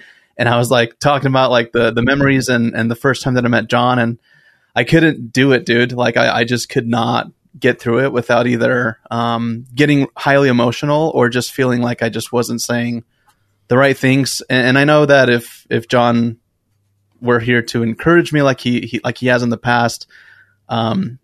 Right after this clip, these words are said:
he would say it's no big deal. Like, you know, get it done and just super encouraging. And so, uh, but, uh, there's one story that I do wanna share because,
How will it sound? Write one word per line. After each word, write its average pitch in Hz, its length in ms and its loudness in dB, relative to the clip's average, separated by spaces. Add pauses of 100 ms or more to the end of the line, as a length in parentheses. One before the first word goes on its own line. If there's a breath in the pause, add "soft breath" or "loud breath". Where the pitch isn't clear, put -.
(140)
he 139 220 2
would 131 160 2
say 120 180 2
it's 113 140 -2
no 117 160 0
big 117 180 -6
deal. 120 400 -8
Like, 120 400 -6 (640)
you 127 180 -4
know, 120 340 -6 (440)
get 139 160 2
it 139 120 2
done 135 600 0 (500 soft breath)
and 120 140 0
just 139 160 0
super 160 220 2
encouraging. 131 640 2
And 113 120 0
so, 120 320 2 (680)
uh, 143 140 2
but, 143 100 2
uh, 147 80 0
there's 151 260 2
one 170 160 2
story 175 220 2
that 151 100 4
I 131 60 2
do 127 140 0
wanna 131 160 2
share 123 260 0
because, 117 540 -4